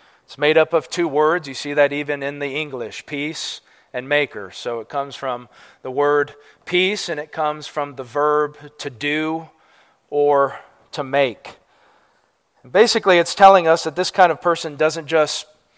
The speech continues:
possess peace, doesn't just study peace, doesn't just delight in peace, but he is also a peace doer, a peace practicer, a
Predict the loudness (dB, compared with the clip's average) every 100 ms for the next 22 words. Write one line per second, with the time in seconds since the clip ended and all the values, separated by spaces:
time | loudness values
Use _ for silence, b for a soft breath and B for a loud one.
0 | b b b _ -10 0 6 6 6 0
1 | -6 -2 -2 -4 -8 -8 -4 -4 -4 -6
2 | -6 -4 4 4 4 0 -6 -4 -2 -2
3 | -4 -6 -6 -4 -2 -2 -6 -14 b b
4 | b b 2 10 12 12 10 0 -8 -4
5 | -4 -4 -4 -2 -2 -4 -6 -8 b b
6 | b b b 0 2 2 -2 -2 4 4
7 | 4 0 -2 -2 -4 -6 -10 -10 -10 -8
8 | -8 -8 -14 -20 _ _ _ _ _ -18
9 | _ _ -6 -4 -4 -8 2 8 8 6
10 | -6 -4 -4 0 -2